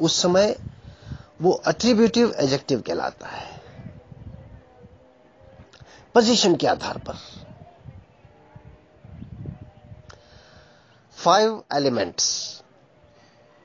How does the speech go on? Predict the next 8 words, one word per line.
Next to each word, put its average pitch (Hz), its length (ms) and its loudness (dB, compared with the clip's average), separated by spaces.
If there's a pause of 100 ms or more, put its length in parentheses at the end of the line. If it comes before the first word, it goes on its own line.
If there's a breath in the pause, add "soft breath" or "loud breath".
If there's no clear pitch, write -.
(160)
एलिमेंट्स 143 480 4
नाउन 143 280 -2
है, 156 60 -6
उससे - 320 -2
पहले 175 200 2
five 175 340 2
लगा - 220 -6
है, - 140 -14